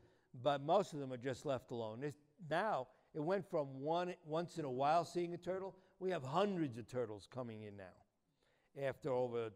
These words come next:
thirty years of working with this. So it is a real success story for a very large animal. And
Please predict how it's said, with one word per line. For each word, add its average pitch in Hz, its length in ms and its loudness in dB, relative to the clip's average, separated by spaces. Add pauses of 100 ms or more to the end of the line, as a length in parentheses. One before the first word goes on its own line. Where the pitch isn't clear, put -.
(140)
thirty 131 240 0
years 120 320 -4
of 110 80 -12
working 113 360 -6
with 92 160 -18
this. - 300 -20 (500)
So 156 480 4
it 151 120 6
is 180 160 8
a 151 60 0
real 160 300 8
success 135 480 -2
story 127 320 -4 (100)
for 123 180 -2
a - 20 -6
very 139 300 0
large 127 500 2
animal. 117 480 -6 (680)
And 151 280 -2